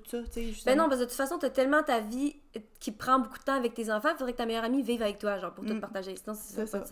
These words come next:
Speaker 2: sens, là.
Speaker 1: Parce
Speaker 2: Ouais.
Speaker 1: que sinon, je pense que la personne avec qui que je partage le plus de tout, c'est probablement toi.
Speaker 2: Mm.
Speaker 1: Parce que, justement, on se parle de façon régulière, parce qu'on a quelque chose comme le podcast qui fait qu'on se parle souvent, parce que tu descends nous voir souvent. Tu sais, moi, on s'entend, là, c'est pas, c'est pas nécessairement full réciproque dans un sens où est-ce que moi,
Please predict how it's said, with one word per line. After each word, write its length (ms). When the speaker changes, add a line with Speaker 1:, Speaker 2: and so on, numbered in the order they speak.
Speaker 2:
sens, 100
là. 80
Speaker 1:
Parce 140
Speaker 2:
Ouais. 60
Speaker 1:
que 40
sinon, 220
je 80
pense 160
que 80
la 100
personne 240
avec 140
qui 100
que 80
je 80
partage 320
le 80
plus 220
de 80
tout, 160
c'est 100
probablement 460
toi. 180
Speaker 2:
Mm. 40
Speaker 1:
Parce 180
que, 140
justement, 420
on 40
se 80
parle 380
de 80
façon 220
régulière, 460
parce 260
qu'on 260
a 80
quelque 140
chose 160
comme 160
le 100
podcast 420
qui 60
fait 120
qu'on 120
se 60
parle 160
souvent, 300
parce 180
que 80
tu 180
descends 300
nous 140
voir 180
souvent. 180
Tu 60
sais, 100
moi, 120
on 20
s'entend, 320
là, 100
c'est 160
pas, 160
c'est 140
pas 100
nécessairement 340
full 140
réciproque 460
dans 180
un 80
sens 240
où 60
est-ce 100
que 80
moi, 300